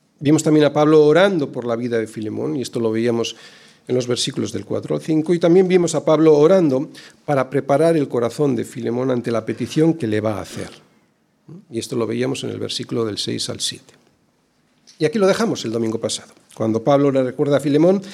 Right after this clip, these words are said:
que en ocasiones anteriores los corazones de los santos ya habían sido consolados por él.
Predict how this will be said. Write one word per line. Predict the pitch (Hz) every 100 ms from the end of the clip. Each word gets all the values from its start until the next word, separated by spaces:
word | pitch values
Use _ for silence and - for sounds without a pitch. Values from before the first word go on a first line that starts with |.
| - -
que | - 175 147
en | 131
ocasiones | 131 120 185 185
anteriores | 175 165 180 196 123 110 131 - - - - -
los | 131
corazones | 156 139 165 165
de | 160
los | 151 135
santos | 170 165 170 -
ya | 143 170 196 147
habían | 131 127 120
sido | - 143 135
consolados | 120 110 120 113 110 101
por | _ -
él. | -